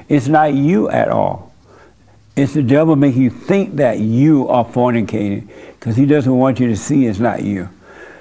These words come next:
Th-, that is the nature of the devil. It's not even your nature, but it's the nature of anyone that identify with it because it's of the devil. And that's why God will give you a brand new nature.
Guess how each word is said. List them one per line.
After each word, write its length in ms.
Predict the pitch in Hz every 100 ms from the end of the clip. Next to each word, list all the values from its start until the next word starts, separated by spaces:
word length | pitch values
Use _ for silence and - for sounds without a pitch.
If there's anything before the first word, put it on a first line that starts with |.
| -
Th-, 220 | 165 - -
that 400 | 120 156 190 -
is 260 | 165 -
the 120 | 139 131
nature 640 | 135 143 160 180 - 139
of 240 | - 131 113
the 100 | 107
devil. 580 | 120 123 101 92 - - _ _ _ _ _ _ _ _ _ -
It's 160 | 143
not 180 | 156 180
even 240 | 165 139 127
your 200 | 139 135
nature, 600 | 123 151 160 113 110 - - - _
but 180 | 147 127
it's 180 | 139 -
the 80 | 135
nature 380 | 127 151 147
of 80 | 127
anyone 560 | 131 165 170 151 139 131
that 140 | 127
identify 640 | 120 113 123 147 135 123 113
with 220 | 123 127
it 240 | 131 -
because 320 | 139 - 120
it's 140 | 135 113
of 160 | 135
the 80 | 120
devil. 480 | 113 131 143 160 156 - - -
And 120 | 135 123
that's 160 | 147
why 200 | 165 147
God 380 | 131 139 147 147
will 120 | 139
give 280 | 117 123 135
you 220 | 131 127
a 20 | 123
brand 440 | 113 127 135 123
new 180 | 143 185
nature. 640 | 156 131 170 - 98 107